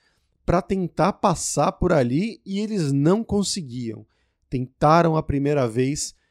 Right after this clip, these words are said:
e o mar realmente era muito agressivo,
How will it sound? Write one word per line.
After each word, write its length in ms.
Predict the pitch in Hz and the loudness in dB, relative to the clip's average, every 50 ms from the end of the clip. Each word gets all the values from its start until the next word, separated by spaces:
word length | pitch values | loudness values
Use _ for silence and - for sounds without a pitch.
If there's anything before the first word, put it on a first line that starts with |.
| _ _ _ - | _ _ _ -6
e 140 | 131 139 | 2 4
o 100 | 151 143 | 6 6
mar 320 | 135 131 131 143 151 160 156 | 6 4 0 0 0 0 0
realmente 720 | 143 - 147 143 143 139 127 127 135 139 151 160 - - 160 | -2 0 2 2 4 2 2 0 0 -2 -2 -4 -4 -2 -2
era 160 | 147 147 135 | 0 0 0
muito 520 | 127 131 139 151 175 190 190 180 - - | -2 -2 0 0 2 2 0 0 0 0
agressivo, 840 | 147 135 131 127 117 - - - - 156 147 151 143 131 147 151 147 | 0 2 2 0 -2 -2 -8 -8 -8 -6 -6 -6 -4 -2 -2 -2 -2